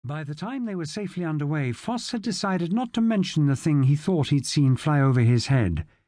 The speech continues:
He knew well enough the fog could play tricks with your eyes. He chose not to think about the "Whoops!" he heard, and there was no point in worrying the lad. "By the way, boy," he called to him instead,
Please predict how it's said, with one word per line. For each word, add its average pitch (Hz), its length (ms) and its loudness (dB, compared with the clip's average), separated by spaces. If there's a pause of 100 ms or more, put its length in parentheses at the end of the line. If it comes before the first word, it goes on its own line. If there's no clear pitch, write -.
(600)
He 277 140 4
knew 294 220 6
well 156 180 4
enough 170 380 2
the 131 80 0
fog 190 340 0
could 117 180 -2
play 123 200 2
tricks - 420 -2
with 113 100 0
your 113 200 2
eyes. 135 440 2 (880)
He 147 140 2
chose 170 400 2
not 151 160 0
to 147 100 0
think 190 220 2
about 120 300 0
the 98 120 2 (340)
"Whoops!" 269 600 2 (340)
he 113 160 2
heard, 113 420 4 (760)
and 160 120 0
there 180 60 2
was 190 140 2
no 262 160 4
point 135 260 2
in 110 140 2
worrying 120 400 2
the 92 100 2
lad. 107 340 0 (1500)
"By 160 100 0
the 175 100 2
way, 196 200 2
boy," 180 480 2 (420)
he 117 80 0
called 127 300 2
to 113 100 2
him 117 160 2
instead, 143 460 0